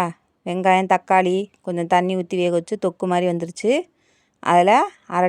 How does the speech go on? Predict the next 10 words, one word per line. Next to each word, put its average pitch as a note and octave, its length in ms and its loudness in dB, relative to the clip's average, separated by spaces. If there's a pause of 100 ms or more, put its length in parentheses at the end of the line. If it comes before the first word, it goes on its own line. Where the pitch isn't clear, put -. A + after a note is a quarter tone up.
டீஸ்பூன் G#3 420 -4
மஞ்சத்தூள், F3+ 580 0 (1600)
ஒரு G3 200 2
டீஸ்பூன் A3 460 -4 (220)
மிளகாய்த்தூள், F#3 600 2 (2000)
காரம் G#3 300 4
வேணுன்னா G3 300 -2
இன்னும் G3+ 180 -2
கொஞ்சம் F3 200 -4
போட்டுக்கோங்க. E3 420 -6